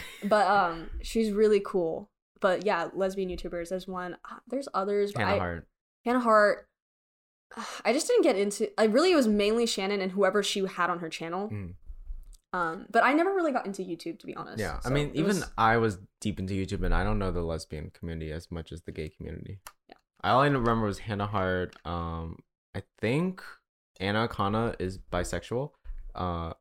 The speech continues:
Speaker 2: and, ah, that's it.
Speaker 1: <sighs>
Speaker 2: Oh,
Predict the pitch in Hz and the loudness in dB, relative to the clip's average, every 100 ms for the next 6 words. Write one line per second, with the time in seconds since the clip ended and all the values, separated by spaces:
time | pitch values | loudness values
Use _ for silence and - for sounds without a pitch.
0 | _ 90 85 85 85 85 87 - _ _ | _ -10 -6 -6 -6 -8 -10 -14 _ _
1 | _ - - _ _ - 262 - _ - | _ -20 -20 _ _ -12 -12 -14 _ -18
2 | - - - - - - - - - 98 | -18 -18 -10 -4 0 0 -2 -4 -6 -2
3 | 104 | -4